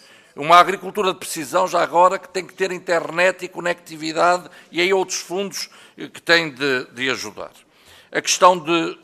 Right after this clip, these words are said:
o vinho, eh, são quinze milhões de euros, que eu vou voltar a repetir, não são solução, são uma pequena ajuda, servem para minorar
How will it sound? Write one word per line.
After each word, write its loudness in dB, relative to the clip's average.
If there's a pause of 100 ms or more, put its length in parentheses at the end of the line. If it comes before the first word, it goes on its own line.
o -6
vinho, -6 (640)
eh, 0 (1500)
são 2
quinze -6
milhões -2
de -10
euros, -4 (380)
que -8
eu -2
vou -4
voltar 0
a -4
repetir, -12 (520)
não -2
são 2
solução, 0 (640)
são 4 (540)
uma 4
pequena 4
ajuda, 0 (260)
servem 4 (120)
para 4
minorar 6